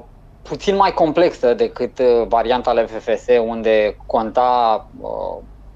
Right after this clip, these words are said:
locul la finalul unui turneu și, uh, punctele au fost obținute în funcție de locul din turneul respectiv. Uh, întotdeauna câștigătoarea turneului obținând, uh, șapte puncte,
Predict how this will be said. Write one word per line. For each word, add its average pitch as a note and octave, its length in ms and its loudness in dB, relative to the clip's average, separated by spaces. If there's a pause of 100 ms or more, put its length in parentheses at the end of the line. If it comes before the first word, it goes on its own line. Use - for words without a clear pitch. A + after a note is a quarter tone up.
locul B2 600 0 (280)
la G#2 280 0
finalul A#2+ 440 -2
unui A#2 200 -6
turneu G#2+ 540 -2 (500)
și, A2 360 -10 (180)
uh, G2+ 220 -12 (140)
punctele B2 340 0
au A2+ 80 4
fost A#2+ 240 -4
obținute A#2+ 420 -2
în A2 80 -6
funcție A#2 240 -6
de A2 220 0
locul A#2+ 300 0
din A2 120 -10
turneul A#2+ 300 -2
respectiv. A2+ 640 -4 (600)
Uh, B2 160 -4
întotdeauna D#3 640 2
câștigătoarea D3 500 0
turneului C3+ 600 -4
obținând, C3+ 520 -4
uh, A#2+ 200 2
șapte A#2 680 0
puncte, C3 520 -2